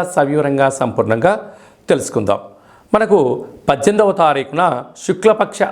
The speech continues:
అష్టమి సందర్భంగా శ్రీ క్షేత్రపాలక కాళభైరవ స్వామివారిని, అలాగే ఇరవై ఆరవ తారీఖున పుష్యమాస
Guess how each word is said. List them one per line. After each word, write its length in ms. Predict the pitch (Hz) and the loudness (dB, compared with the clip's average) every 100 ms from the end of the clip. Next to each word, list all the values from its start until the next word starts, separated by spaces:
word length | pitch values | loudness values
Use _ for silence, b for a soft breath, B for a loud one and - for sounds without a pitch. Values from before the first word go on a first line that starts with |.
| - | -2
అష్టమి 420 | 165 - 180 151 117 - - - | -2 0 0 0 -4 -8 -20 -10
సందర్భంగా 680 | - 120 139 131 151 160 147 127 - b b b b | -4 0 0 0 0 2 2 0 -8 b b b b
శ్రీ 180 | - 196 | -2 -2
క్షేత్రపాలక 1040 | - - 180 190 196 214 202 196 190 185 | -4 -2 0 2 2 0 4 2 2 -2
కాళభైరవ 580 | 180 170 170 165 156 165 | 0 2 2 0 -2 -4
స్వామివారిని, 600 | - 139 131 135 127 135 135 135 B B B B | -2 -2 2 2 2 -2 -6 -10 B B B B
అలాగే 180 | 190 190 135 | 0 0 2
ఇరవై 240 | 151 208 214 - - - 147 | 2 4 2 -2 -12 -2 0
ఆరవ 200 | 185 202 190 | 2 0 2
తారీఖున 520 | 170 156 165 185 131 131 B B - | 0 0 -2 -2 -2 -6 B B -4
పుష్యమాస 800 | 175 - - 208 180 160 143 - | -2 0 2 2 2 0 -2 0